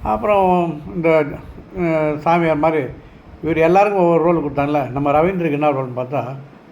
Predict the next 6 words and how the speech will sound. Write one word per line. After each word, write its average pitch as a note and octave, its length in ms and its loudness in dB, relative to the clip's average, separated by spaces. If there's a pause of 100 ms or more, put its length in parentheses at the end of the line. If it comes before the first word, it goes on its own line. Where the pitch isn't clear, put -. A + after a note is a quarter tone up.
ஒரு E3 180 2
எல்லோ G3 200 4
கலர்ல D#3 420 2
இந்த C3 300 -4 (300)
தெலுங்கு F3+ 300 0
படம் C3+ 420 -2